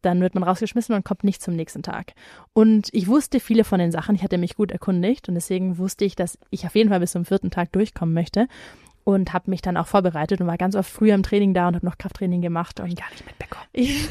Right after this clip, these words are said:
Speaker 1: <laughs> ja.
Speaker 2: Ja, noch.
Speaker 1: Man musste auch noch Bodentouren machen und alle
Speaker 2: Apropos
Speaker 1: möglichen Sachen.
Speaker 2: Zeitmanagement. <laughs> Effektiv.
Speaker 1: Wann hat sie das getan?
Speaker 2: Wann hat
Speaker 1: Ja.
Speaker 2: sie das getan, ja?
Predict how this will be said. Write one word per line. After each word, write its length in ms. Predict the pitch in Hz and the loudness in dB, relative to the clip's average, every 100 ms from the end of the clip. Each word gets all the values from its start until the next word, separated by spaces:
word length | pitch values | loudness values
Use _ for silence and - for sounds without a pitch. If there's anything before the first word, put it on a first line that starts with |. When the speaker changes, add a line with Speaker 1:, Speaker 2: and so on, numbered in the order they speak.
| - | 6
Speaker 1:
<laughs> 680 | 330 240 277 294 381 453 330 | 8 8 8 10 10 10 8
ja. 160 | 294 | 4
Speaker 2:
Ja, 60 | 214 | 4
noch. 180 | 214 - - 262 247 - | 2 -2 -4 -4 -4 4
Speaker 1:
Man 180 | 220 226 | 6 6
musste 280 | 233 - - | 4 0 -2
auch 80 | 175 | -2
noch 180 | 175 - - | -4 -6 -6
Bodentouren 600 | 190 202 214 - 196 196 | -2 0 0 2 2 2
machen 340 | 180 180 180 180 | 0 -2 -2 0
und 60 | |
alle 200 | 170 214 | 4 6
Speaker 2:
Apropos 220 | 208 202 | 6 6
Speaker 1:
möglichen 0 | |
Sachen. 440 | 202 202 220 202 240 | 4 6 8 8 6
Speaker 2:
Zeitmanagement. 460 | - 240 349 339 370 370 453 370 370 | 8 8 8 6 4 6 6 4 4
<laughs> 440 | 403 427 403 415 | 6 6 6 4
Effektiv. 840 | 220 220 226 208 - 240 233 240 262 247 | 4 2 0 -2 -2 0 2 0 4 4
Speaker 1:
Wann 240 | 196 220 | 4 0
hat 160 | 214 - | -4 -4
sie 100 | 233 | -4
das 220 | 190 - | -6 -6
getan? 320 | 214 214 208 | -6 -2 0
Speaker 2:
Wann 120 | 202 220 | 2 2
hat 60 | |
Speaker 1:
Ja. 60 | 208 | 2
Speaker 2:
sie 20 | 185 | -2
das 140 | - | -6
getan, 320 | 254 233 180 | -6 -4 -2
ja? 240 | 170 190 | -4 -6